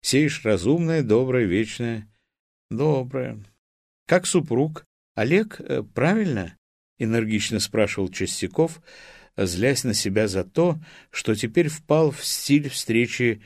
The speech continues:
выпускников. «Правильно. У мужа вышла книга в прошлом году. Молодец, настырный мужик.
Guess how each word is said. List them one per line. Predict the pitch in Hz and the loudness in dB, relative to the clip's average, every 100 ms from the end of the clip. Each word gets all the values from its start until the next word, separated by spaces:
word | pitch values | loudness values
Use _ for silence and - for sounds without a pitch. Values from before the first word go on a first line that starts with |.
| - - | -20 -10
выпускников. | 85 92 - 107 - 98 95 - - - - - - _ _ - | -4 -2 -2 -4 -4 -4 -6 -6 -10 -10 -20 -20 -20 _ _ 0
«Правильно. | 151 120 76 73 76 - - - _ _ _ - | 2 2 -2 -10 -14 -18 -20 -20 _ _ _ -2
У | 147 | 0
мужа | 185 156 107 | 2 0 -2
вышла | 127 - 110 | -4 -4 -6
книга | - 98 85 95 101 - _ _ _ _ _ _ | -2 -2 0 -2 -4 -14 _ _ _ _ _ _
в | |
прошлом | - 98 - 87 | -4 -4 -4 -6
году. | 80 76 78 - _ _ _ _ _ _ - | -4 -4 -6 -8 _ _ _ _ _ _ -6
Молодец, | 87 107 95 98 - - | 0 2 0 -2 -6 -8
настырный | 104 107 - 87 80 87 | -6 -4 -2 -2 -2 -2
мужик. | 95 107 101 107 - | -2 -2 -4 -8 -14